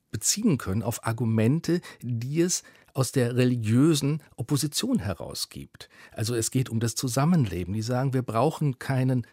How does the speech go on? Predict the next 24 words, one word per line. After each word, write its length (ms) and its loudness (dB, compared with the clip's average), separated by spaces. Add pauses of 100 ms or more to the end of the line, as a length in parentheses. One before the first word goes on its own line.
Staat.“ 720 -2 (320)
Was 320 0
ist 280 -2
das 160 0
Volk 320 -2
Israel? 580 -4
Ist 220 -6
das 160 -2
jemand, 380 -4
der 100 -2
einen 360 -2
Pass 400 -4
hat 340 -8
und 260 -10 (300)
dadurch 480 -2
Jude 500 -4
ist, 300 -6
oder 220 -2
definiert 500 -4
sich 200 -8
Jude 200 -2
noch 220 -10
mal 180 -6
anders? 500 0